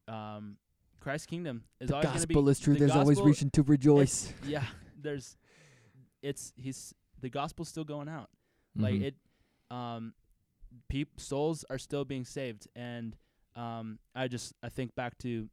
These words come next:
Speaker 1: the Aspire conference that we have, um, have at, um, Faith Bible Church,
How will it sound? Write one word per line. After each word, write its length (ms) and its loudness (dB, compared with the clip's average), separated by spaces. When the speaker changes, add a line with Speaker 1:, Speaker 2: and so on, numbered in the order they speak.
Speaker 1:
the 140 -8
Aspire 400 -8
conference 420 -8
that 100 -12
we 120 -10
have, 280 -10
um, 420 -10
have 220 -4
at, 140 -6
um, 400 -14
Faith 180 -6
Bible 260 -6
Church, 440 -12